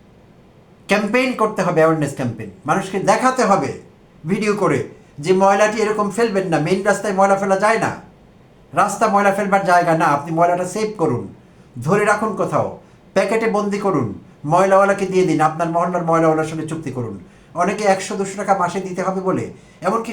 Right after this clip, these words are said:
শহরের বাড়িওয়ালাদের পর্যন্ত আমি দেখেছি, পাঁচতলা ছতলা বিল্ডিংয়ের মালিক, টাকা হয়েছে somehow, হয়তো লেখাপড়া জানেন না, জানলেও সচেতন না, তাদেরও দেখেছি রাস্তায় ময়লা ফেলতে। অর্থাৎ বাড়িওয়ালা অ্যাফোর্ড করতে চান না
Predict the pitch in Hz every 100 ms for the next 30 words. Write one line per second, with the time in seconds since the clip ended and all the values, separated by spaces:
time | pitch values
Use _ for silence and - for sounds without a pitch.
0 | - 220 226 220 202 202 226 247 180 214
1 | 226 214 185 185 170 147 - - - -
2 | - _ _ _ _ - - - - 214
3 | 214 220 214 220 220 196 214 214 202 190
4 | - - - - - - - - 226 240
5 | 233 247 226 233 220 208 196 285 - -
6 | - - - - - 226 226 220 214 214
7 | 214 208 202 202 196 196 202 196 214 202
8 | 185 190 185 170 - - - - - -
9 | - - 202 254 269 254 254 - 202 202
10 | 208 160 143 123 107 - - - - _
11 | - - - - - - - - 175 190
12 | 233 - 208 226 240 240 247 226 220 247
13 | 247 233 226 226 226 220 226 208